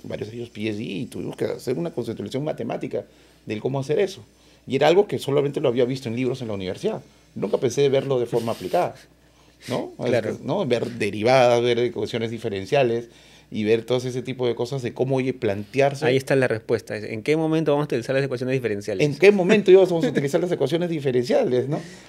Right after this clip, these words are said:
Speaker 1: ¿En qué
Speaker 2: Sí.
Speaker 1: momento podíamos utilizar integrales bajo la curva?
Speaker 2: Mm.
Speaker 1: Pero sí hay problemas así. Y ahí es
Speaker 2: Ujú.
Speaker 1: donde uno ve qué estudió, cómo se formó. Y
Speaker 2: Ujú.
Speaker 1: eso yo creo que ahí hay una ventaja, ¿no? Para, por ejemplo, las personas que se han formado de forma adecuada en, en,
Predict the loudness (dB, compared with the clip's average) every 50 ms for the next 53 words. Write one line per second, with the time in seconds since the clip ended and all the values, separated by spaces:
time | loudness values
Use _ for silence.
0 | -20 -14 _ -6 -2 0 0 0 2 0 0 0 -2 0 2 6 6 6 6 4
1 | 0 -2 -4 -2 -4 -2 -2 -2 -2 -2 -2 -2 0 0 2 0 0 0 -2 -6
2 | -4 -2 0 0 0 -2 -4 -4 -2 -2 -2 -2 -6 -10 -14 -16 -16 -16 -18 -20
3 | -2 0 2 2 2 2 -2 -4 -6 -8 -8 -10 -2 0 0 0 0 -4 -4 -2
4 | -2 -2 -2 -4 -8 -10 -10 -10 -12 -16 -16 -18 -20 _ _ -10 -4 -2 0 0
5 | 2 0 0 -2 -2 -4 -2 -2 -2 -2 -2 -2 -2 -2 0 0 0 -2 -2 -6
6 | -10 _ -2 -2 -2 -4 -6 -6 -4 -4 0 2 2 2 0 -2 -8 -18 -20 -20
7 | -20 _ _ _ _ 0 0 0 0 0 -4 -6 -6 -4 -4 -4 -4 -2 -2 -2
8 | -4 -4 -8 _ _ _ _ _ _ _ _ _ _ _ _ _ _ _ _ _
9 | _ _ _ _ _ _ -18 -12 -8 -4 -2 -2 -2 0 0 -2 -2 -2 -2 -2
10 | -4 -2 -2 -2 -2 0 0 -2 0 0 0 0 -2 0 0 -2 -4 -4 -8 -12
11 | -14 -18 _ _ _ -10 -10 -10 -10 -4 -2 -2 -2 0 -2 -6 -4 -4 -4 -4
12 | -4 -4 -6 -8 -16 -20 -8 -8 -6 -6 -4 -4 -2 -2 -4 -4 -6 -6 -4 -4
13 | -6 -4 -4 -4 -2 0 2 2 2 0 0 -2 -2 -2 -2 -2 -2 -4 -6 -4
14 | -2 0 0 2 2 0 -2 -4 -6 -8 -8 -8 -8 -10